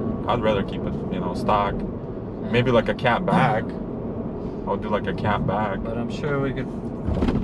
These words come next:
Speaker 2: probably get a tune fix for that too.
Speaker 1: No, you, you
Speaker 2: If
Speaker 1: can.
Speaker 2: special order.
Speaker 1: Yeah, you can.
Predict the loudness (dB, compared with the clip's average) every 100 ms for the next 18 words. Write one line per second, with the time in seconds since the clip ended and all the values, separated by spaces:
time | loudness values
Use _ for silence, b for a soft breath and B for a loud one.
0 | -2 -6 -8 -10 -8 -8 -8 -8 -8 -8
1 | -6 -6 -6 -8 -8 -6 -6 -6 -6 -6
2 | -4 -4 -4 -6 -4 0 2 2 -2 -2
3 | 0 2 2 0 -2 -4 -4 -4 -4 -4
4 | -4 -2 0 0 0 -2 -2 -2 -2 -2
5 | -2